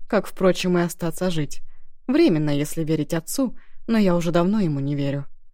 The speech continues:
«Артем, будешь посаженным отцом!» обрадовал меня родитель, ворвавшись в кабинет. «Нет».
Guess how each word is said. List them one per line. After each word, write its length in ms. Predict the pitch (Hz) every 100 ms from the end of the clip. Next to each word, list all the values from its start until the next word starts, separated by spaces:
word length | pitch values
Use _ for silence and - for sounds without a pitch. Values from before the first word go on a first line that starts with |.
| - - - - - - - - - - _ _ - -
«Артем, 720 | 165 165 - 147 147 220 269 -
будешь 440 | 160 226 311 -
посаженным 640 | 269 - 139 196 220 214
отцом!» 560 | 196 - - 156 160 147 - - - -
обрадовал 560 | 170 170 156 147 151
меня 220 | 156 151
родитель, 500 | 147 147 202 214 226 - - 202
ворвавшись 580 | 185 170 220 - 208
в 100 | -
кабинет. 520 | - 170 170 147 127 - - - - - -
«Нет». 380 | 180 156 -